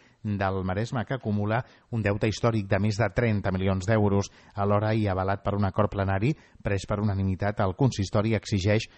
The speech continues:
que s'estableixi un pla d'inversions per l'actualització dels equips de l'Hospital de Mataró.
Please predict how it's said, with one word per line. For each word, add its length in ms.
que 100
s'estableixi 640
un 220
pla 160
d'inversions 640
per 160
l'actualització 960
dels 560
equips 400
de 220
l'Hospital 640
de 260
Mataró. 400